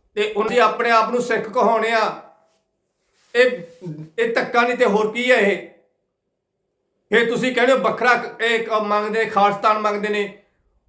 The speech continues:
ਉਹ ਮੰਗੀਏ ਕਿਉਂ ਨਾ, ਜਦੋਂ ਸਾਡੇ ਨਾਲ ਪੈਰ ਪੈਰ ਤੇ ਧੱਕੇ ਹੁੰਦੇ ਨੇ? ਸਾਨੂੰ ਹੁਣ ਤੁਸੀਂ ਅਠੱਤਰ ਦੇ ਵਿੱਚ, ਵੈਸੇ ਤਾਂ ਸਾਨੂੰ ਉੱਨੀ ਸੌ ਸੰਤਾਲੀ ਦੇ ਵਿੱਚ ਤੁਸੀਂ ਅ-, ਅਹਿਸਾਸ ਕਰਾ ਦਿੱਤਾ ਸੀ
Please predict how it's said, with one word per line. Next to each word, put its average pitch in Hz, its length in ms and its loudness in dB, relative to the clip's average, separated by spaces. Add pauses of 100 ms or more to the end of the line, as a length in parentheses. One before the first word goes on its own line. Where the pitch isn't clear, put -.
(100)
ਉਹ 226 80 -2
ਮੰਗੀਏ 233 440 2
ਕਿਉਂ 247 220 2
ਨਾ, - 440 0
ਜਦੋਂ 214 300 0
ਸਾਡੇ 202 240 0
ਨਾਲ 240 220 2
ਪੈਰ 233 320 2
ਪੈਰ 233 220 2
ਤੇ 240 120 -2
ਧੱਕੇ 233 320 -4
ਹੁੰਦੇ 214 280 0
ਨੇ? 208 300 -4 (240)
ਸਾਨੂੰ 208 320 0
ਹੁਣ 240 260 2
ਤੁਸੀਂ 240 220 -4
ਅਠੱਤਰ 233 340 -4
ਦੇ 240 120 2
ਵਿੱਚ, 240 260 -2 (880)
ਵੈਸੇ 202 380 0
ਤਾਂ 254 120 2
ਸਾਨੂੰ 226 240 0
ਉੱਨੀ 233 180 -2
ਸੌ 247 160 0
ਸੰਤਾਲੀ 214 480 0
ਦੇ 240 100 4
ਵਿੱਚ 226 200 -2
ਤੁਸੀਂ 226 280 -6
ਅ-, 208 260 0
ਅਹਿਸਾਸ 202 400 0
ਕਰਾ 214 200 0
ਦਿੱਤਾ 208 300 0
ਸੀ 226 240 -2